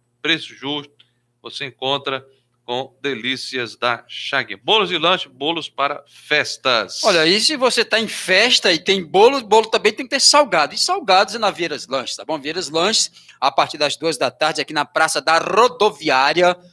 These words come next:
Speaker 2: você já sabe, aquele salgado gostoso, aquele bombado, aquele croissant, aquele cachorro-quente,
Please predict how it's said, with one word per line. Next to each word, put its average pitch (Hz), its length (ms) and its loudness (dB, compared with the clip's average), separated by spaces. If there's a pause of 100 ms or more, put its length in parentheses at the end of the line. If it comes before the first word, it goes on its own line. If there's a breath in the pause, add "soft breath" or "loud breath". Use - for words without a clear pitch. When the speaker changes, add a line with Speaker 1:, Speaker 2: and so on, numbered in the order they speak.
(140 soft breath)
Speaker 2:
você 160 300 0
já 151 160 -2
sabe, 147 380 2
aquele 151 240 -12
salgado 131 520 -2
gostoso, 120 460 -8
aquele 127 260 -8
bombado, 113 440 -2
aquele 127 240 -10
croissant, 131 400 -2
aquele 156 180 -4
cachorro-quente, 170 720 0